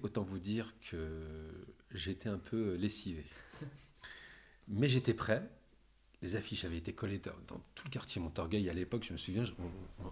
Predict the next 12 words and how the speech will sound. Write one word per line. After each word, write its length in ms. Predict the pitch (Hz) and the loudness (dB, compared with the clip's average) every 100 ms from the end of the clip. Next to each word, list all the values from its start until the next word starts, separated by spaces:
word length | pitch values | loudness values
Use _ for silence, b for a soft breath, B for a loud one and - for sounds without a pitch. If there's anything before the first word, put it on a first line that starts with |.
| - | -2
on 80 | 87 | 0
avait 220 | 87 87 | 0 0
fait, 160 | - | 0
c'était 260 | 120 98 - | 0 0 0
en 80 | 80 | 0
francs, 380 | - - 95 101 - | 0 0 -2 -2 -10
vous 80 | - | -4
imaginez. 400 | 82 80 87 113 - - - B B B B B B - | -2 0 -2 -6 -10 -20 -20 B B B B B B 0
Et 60 | |
je, 180 | 82 92 90 | 4 4 4
j'avais 300 | 92 90 92 | 4 6 8
mis « 260 | 104 143 | 8 6